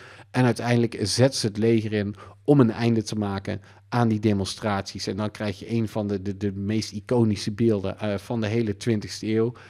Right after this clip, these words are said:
Die tankkolonne die door één man wordt tegengehouden op dat plein van die Hemelse Vrede. Uiteindelijk wordt die man later opgepakt en hoe het hem zal vergaan, dat weten we niet. Want ja, dat geeft ook wel een beetje aan dat uiteindelijk, eh,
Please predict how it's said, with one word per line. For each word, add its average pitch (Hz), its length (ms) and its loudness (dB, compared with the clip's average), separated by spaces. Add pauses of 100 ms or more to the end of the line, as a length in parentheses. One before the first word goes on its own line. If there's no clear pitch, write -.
(120)
Die 127 140 -8
tankkolonne 127 680 6
die 113 120 -4
door - 200 0
één 135 300 4
man 113 280 2
wordt 101 220 -4
tegengehouden 98 840 -4 (380)
op 127 200 2
dat 104 180 -4
plein 104 340 0
van 107 200 0
die 95 140 0
Hemelse 101 420 -4
Vrede. 90 420 -6 (800)
Uiteindelijk 135 500 4
wordt 117 220 4
die 117 80 2
man 113 240 2
later 101 300 -4
opgepakt 127 600 -2
en 107 100 0
hoe 110 100 4
het 104 100 0
hem 120 200 0
zal 104 200 0
vergaan, 104 400 -2
dat 123 180 2
weten 113 340 4
we 117 60 2
niet. 139 260 2
Want 110 240 -2
ja, 110 240 -4
dat 107 320 -2
geeft - 280 -4
ook 131 140 -4
wel 123 220 2
een 117 100 -2
beetje 113 320 0
aan 107 320 -4 (440)
dat 120 280 4
uiteindelijk, 110 600 -2
eh, 107 340 0